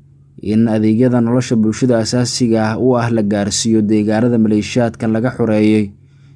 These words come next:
iyo meelaha kale abaartu ay ka jirto. Guddoomiyaha golaha qaranka baarlamaanka Austria, Wolfgang Sobotka, ayaa dhankiisa ballan qaaday in dowladda Austria ay diyaar u tahay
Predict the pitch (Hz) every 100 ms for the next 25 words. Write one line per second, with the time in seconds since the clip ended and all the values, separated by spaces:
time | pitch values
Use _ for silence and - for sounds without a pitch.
0 | - 98 104 110 120 120 113 110 107 113
1 | 110 - 101 101 104 87 - - - _
2 | _ _ - - - - - - - -
3 | - - 85 82 90 110 110 104 101 113
4 | 113 110 - 117 101 120 117 107 107 110
5 | 123 113 120 117 127 - 87 64 - -
6 | - - - - - - 95 120 123 117
7 | 113 113 107 - 104 117 113 - 90 -
8 | - - - - - - - - 92 95
9 | 117 120 117 - 107 123 117 101 110 110
10 | 117 120 117 117 113 117 117 110 113 127
11 | 127 - 120 117 107 107 117 113 117 -
12 | 110 104 104